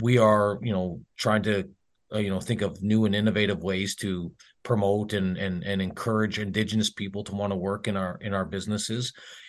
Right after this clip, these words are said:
You know, um, not only the four hundred in B C, but the other roughly fifteen hundred in the country, and many more that are in development within nations and entrepreneurs.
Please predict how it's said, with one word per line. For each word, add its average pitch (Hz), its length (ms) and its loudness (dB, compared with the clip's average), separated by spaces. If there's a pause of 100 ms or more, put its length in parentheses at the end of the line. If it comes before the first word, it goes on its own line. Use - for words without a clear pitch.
(120)
You 120 100 0
know, 98 280 2 (680)
um, 101 380 2
not 117 160 4
only 110 140 4
the 104 100 0
four 110 180 0
hundred 107 300 0
in 95 120 -4
B 92 140 -4
C, 101 300 -2
but 92 240 -4 (140)
the 107 140 0
other 101 320 -2 (160)
roughly 98 340 -2
fifteen 104 380 -4
hundred 98 280 -4
in 87 60 -8
the 90 60 -10
country, 110 560 -4 (160)
and 107 200 2
many 113 240 6
more 104 200 2
that 101 180 -2
are 101 80 0
in 101 80 -2
development 98 480 -2
within 92 340 -6
nations 98 520 -4
and 92 140 -2
entrepreneurs. 95 760 -4